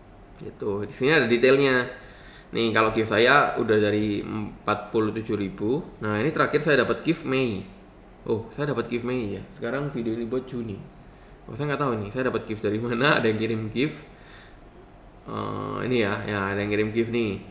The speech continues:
Terus kalau yang lain ya video gift reward itu dikit sih. Ini saya lakukan eksperimen ya, yang bulan dua ini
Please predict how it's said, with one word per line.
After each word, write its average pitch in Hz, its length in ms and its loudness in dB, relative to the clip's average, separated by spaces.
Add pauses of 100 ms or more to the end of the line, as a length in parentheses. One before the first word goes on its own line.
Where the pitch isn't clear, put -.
(520)
Terus 156 240 6
kalau 131 400 4
yang 123 240 2
lain 170 200 6
ya 117 140 6 (540)
video 120 240 4
gift 113 260 -2
reward 110 300 2
itu 180 320 4
dikit 127 400 0
sih. 104 240 -2
Ini 139 160 0
saya 165 160 4
lakukan 135 320 4
eksperimen 117 560 2
ya, 101 160 -2
yang 101 80 -8
bulan 101 240 -6
dua 104 240 -4
ini 127 320 -2